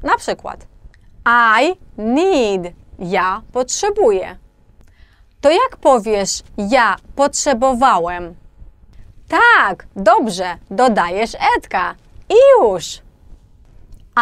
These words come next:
I needed. Ja chcę, I want. Ja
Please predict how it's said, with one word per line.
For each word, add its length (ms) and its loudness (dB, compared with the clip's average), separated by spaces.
I 180 -2
needed. 1040 0
Ja 480 2
chcę, 420 -2
I 380 0
want. 680 0
Ja 460 0